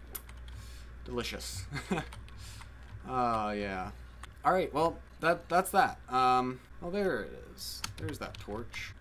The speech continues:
So yeah, we, uh, we got a beacon, and, uh, we got haste two on that bad boy. So we, uh, we now have two beacons, which is pretty, pretty nice, if I do say so myself. Um, I'm glad that we got it back after the, uh,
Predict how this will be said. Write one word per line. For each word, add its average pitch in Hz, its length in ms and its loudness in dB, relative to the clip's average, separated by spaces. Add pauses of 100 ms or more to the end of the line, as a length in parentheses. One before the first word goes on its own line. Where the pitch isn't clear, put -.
So - 120 0
yeah, 226 140 8
we, 156 240 6
uh, 175 320 8
we 170 120 2
got 185 140 10
a 196 40 2
beacon, 170 440 2 (440)
and, 139 680 4
uh, 143 160 -2
we 143 140 0
got 147 220 6
haste 160 280 -2
two 202 180 0
on 131 200 2
that 110 220 0
bad 110 260 2
boy. 151 360 2 (420)
So 185 460 4 (200)
we, 139 200 2
uh, 151 240 4
we 143 100 -2
now 156 140 4
have 165 180 -2
two 180 140 0
beacons, - 500 -4
which 127 160 -2
is 131 200 -2
pretty, 170 720 0 (520)
pretty 220 240 2
nice, 160 420 2
if - 140 -12
I 147 80 0
do 135 160 -2
say 127 240 2
so 127 180 0
myself. 127 640 -2 (560)
Um, 120 260 2
I'm 135 120 2
glad 139 300 6
that 135 100 2
we 127 100 0
got 123 160 6
it 117 120 -2
back 117 340 2 (580)
after 110 380 -2
the, 110 220 0
uh, 104 200 2